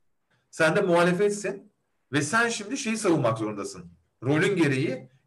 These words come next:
inanmasan da eşcinsellik evliliklerin neden yanlış olduğu, aile kurumu bundan nasıl etkileneceği falan. Hani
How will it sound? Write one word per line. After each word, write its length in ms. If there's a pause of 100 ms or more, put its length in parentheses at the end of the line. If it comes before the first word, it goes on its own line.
inanmasan 680
da 300 (540)
eşcinsellik 840
evliliklerin 680
neden 300
yanlış 380
olduğu, 500 (340)
aile 420
kurumu 340
bundan 320
nasıl 220
etkileneceği 840
falan. 360
Hani 160